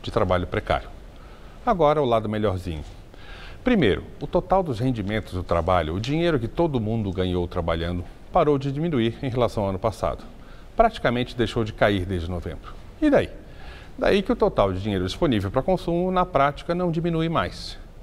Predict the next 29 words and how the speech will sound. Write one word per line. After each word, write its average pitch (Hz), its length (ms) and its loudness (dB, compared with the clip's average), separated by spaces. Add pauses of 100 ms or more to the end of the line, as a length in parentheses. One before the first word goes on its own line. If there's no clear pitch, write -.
(140)
É 220 80 -6
mais 170 340 2
um 160 60 -2
sinal 131 420 2
do 135 140 -2
fim 117 240 -2
da 113 100 -4
recessão, 107 520 -2 (280)
pelo 90 180 0
menos. - 420 -6 (540)
O 262 80 -4
consumo 214 440 2
ainda 185 160 2
está - 180 0
caindo, 113 320 2
é - 20 -2
verdade. 104 520 0 (240)
Até 175 200 2
porque, 151 440 2
mesmo 143 320 2
quem 120 200 0
tem 98 180 -2
algum 98 220 0
dinheiro, 113 380 0
está - 160 -2
com 135 140 0
medo 92 240 0
de 92 80 -2
gastar. - 440 0